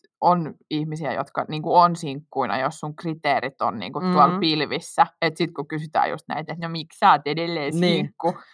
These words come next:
Speaker 1: No omalla kohdalla en tiedä, <laughs>
Speaker 2: Niin.
Speaker 1: koska olen hyvinkin madaltanut kaikki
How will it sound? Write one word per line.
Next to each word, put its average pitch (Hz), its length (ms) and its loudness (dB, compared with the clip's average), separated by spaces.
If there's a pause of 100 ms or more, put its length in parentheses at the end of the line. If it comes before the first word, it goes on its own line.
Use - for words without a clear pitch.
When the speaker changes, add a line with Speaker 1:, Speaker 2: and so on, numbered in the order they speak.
(160)
Speaker 1:
No 190 100 8
omalla 233 300 8
kohdalla 165 400 4
en 175 200 0
tiedä, 196 340 4 (160)
<laughs> 214 100 4
Speaker 2:
Niin. 285 200 4 (800)
Speaker 1:
koska 214 320 6
olen 208 220 6
hyvinkin 269 460 2
madaltanut 202 640 6
kaikki - 540 4